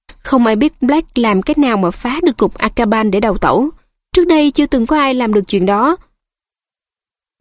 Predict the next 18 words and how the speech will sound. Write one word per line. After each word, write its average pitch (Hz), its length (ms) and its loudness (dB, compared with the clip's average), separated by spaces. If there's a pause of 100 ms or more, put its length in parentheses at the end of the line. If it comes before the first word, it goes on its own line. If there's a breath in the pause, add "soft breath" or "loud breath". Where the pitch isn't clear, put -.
(220)
"Mà 180 420 0
hắn 247 260 -4
là 294 100 2
một 170 220 2
tên 202 180 0
tù 185 240 4
được 175 140 0
canh 254 180 0
phòng 208 240 0
cực - 260 -2
kỳ 208 120 2
cẩn 180 300 2
mật, 214 180 2 (220)
chứ 269 100 0
có 330 160 2
phải - 220 0
chơi 254 300 0
đâu." 269 240 2